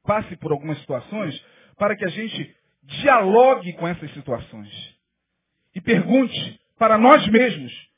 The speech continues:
"Como é que eu vim parar aqui? Por que que eu estou vivendo essa situação?" Eu vou dialogar com a minha crise, para ver o que que a minha crise tem a me dizer. Para ver o que que a,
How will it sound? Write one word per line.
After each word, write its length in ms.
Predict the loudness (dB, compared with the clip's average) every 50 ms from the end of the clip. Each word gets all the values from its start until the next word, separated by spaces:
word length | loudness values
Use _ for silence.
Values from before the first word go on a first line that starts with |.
| _ _ _ _
"Como 240 | _ -10 -8 -6 -6
é 80 | -8 -6
que 100 | -4 -4
eu 100 | -6 -6
vim 200 | -6 -10 -16 -12
parar 300 | -8 -8 -6 -6 -6 -8
aqui? 340 | -10 -14 _ -18 -18 -18 _ _ _ _ _ _ _ _ _ _ _ _ _ _ _ _ _ _ _ _ _ _ _
Por 180 | _ -4 -4 -4
que 100 | -4 -8
que 160 | -8 -6 -8
eu 140 | -8 -6 -8
estou 600 | -8 -12 -14 -16 -8 0 2 2 2 2 0 -4 _ _ _ _ _ _ _ _ _ _ _ _ _ _
vivendo 600 | _ -10 -8 -8 -8 -8 -8 -8 -6 -4 -2 -2
essa 180 | -2 -2 -4 -8 -14
situação?" 600 | -14 -10 -8 -8 -8 -8 -12 -16 -16 -16 -18 -18 _ _ _ _ _ _ _ _ _ _ _ _ _ _
Eu 80 | -8 -6
vou 80 | -6
dialogar 960 | 0 2 2 4 4 2 0 -2 -6 -6 -6 -8 -10 -14 -18 -20 -20 -20 _ _ _ _ _ _ _ _ _ _ _ _ _ _ _ _ _ _ _ _ _
com 100 | -4 -2
a 60 | 0
minha 160 | 0 -2 -2
crise, 440 | -6 -8 -8 -8 -6 -8 -8 -10 -10
para 160 | -6 -6 -4
ver 100 | -4 -4
o 20 | -8
que 120 | -10 -8
que 100 | -6 -6
a 40 | -6
minha 160 | -6 -8 -10
crise 360 | -10 -10 -12 -14 -14 -14 -16
tem 160 | _ -14 -12
a 40 | -10
me 100 | -10 -10
dizer. 380 | -12 -12 -10 -8 -8 -8 -8 -10 _ _ _ _ _ _ _ _ _ _ _ _ _ _ _
Para 140 | -6 -6
ver 100 | -2 -2
o 60 | -4 -4
que 140 | -6 -10
que 160 | -10 -2 0 0
a, 260 | 2 0 -2 -4